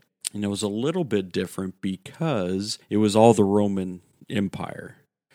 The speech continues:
Now, they would have crossed borders from, you know, one, you know, proconsul or whatever to another, but they would have been under the same empire.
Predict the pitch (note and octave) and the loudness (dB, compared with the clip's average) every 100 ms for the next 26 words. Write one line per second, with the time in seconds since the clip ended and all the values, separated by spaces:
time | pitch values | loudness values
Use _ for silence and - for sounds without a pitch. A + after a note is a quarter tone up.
0 | - - G#2+ G#2+ A2 A2+ A2 G2 - - | -20 -6 0 4 6 6 4 2 -2 4
1 | B2+ B2 - G2 G#2+ B2+ B2 - G2 G2 | 6 4 -2 -2 2 4 4 0 -6 -8
2 | G2 - - _ - G#2+ G2+ G2 F#2+ G2+ | -8 -10 -14 _ -6 -6 -4 -8 -8 -6
3 | G2 G2 G2 G#2+ G#2+ G#2+ G#2 G2+ F#2 - | -4 -4 -4 -2 0 0 -2 -4 -8 -8
4 | G2 F#2+ F2 - G#2 G2 G#2 F#2+ G2 - | -6 -6 -8 -2 -2 -2 -6 -8 -8 -8
5 | G2+ F#2 F#2 F#2 A2 G#2 F#2+ - G#2 F#2+ | -6 -4 -2 0 0 0 -2 -4 -2 -2
6 | - F#2+ F#2 A#2+ B2+ - E2+ F2 F#2+ F#2 | -2 -4 -2 -2 -2 -6 -8 -6 -4 -4
7 | - _ - G2+ G2+ G2 F#2 F2+ _ _ | -8 _ -2 2 2 0 -4 -10 _ _
8 | _ - G2 A#2+ C#3 A#2 G2 G#2 G#2 G#2 | _ -16 0 4 4 4 2 2 2 0
9 | F#2 F#2+ F#2 - G2 G2 F#2 F#2+ F#2+ - | -2 -2 -2 0 0 -2 -4 -6 -8 -8
10 | F2 - - | -14 -16 -18